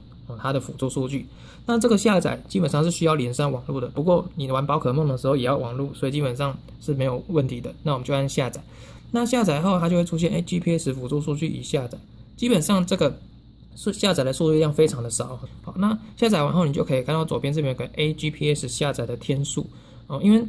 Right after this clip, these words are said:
这个心力的资料呢，跟心力表它其实是会随着周期而变更的。哦，所以说，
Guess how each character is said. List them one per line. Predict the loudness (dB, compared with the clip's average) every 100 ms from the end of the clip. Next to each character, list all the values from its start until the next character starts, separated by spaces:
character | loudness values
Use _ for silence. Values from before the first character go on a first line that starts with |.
| -6 -10
这 | 0
个 | 2
心 | 2 6 8
力 | 8
的 | 4
资 | 4 4
料 | 4 4
呢， | 2 2
跟 | 0
心 | 2 2 2
力 | 2
表 | -2 -4
它 | -2
其 | -2 -2
实 | -4 -6
是 | -4 -2
会 | 0 0
随 | 0 -2
着 | -4
周 | -2 0 0
期 | -2 -6
而 | -6
变 | -4 -4 -4
更 | -10 -10
的。 | -12
哦， | -10
所 | -6 -2
以 | 0
说， | 2 0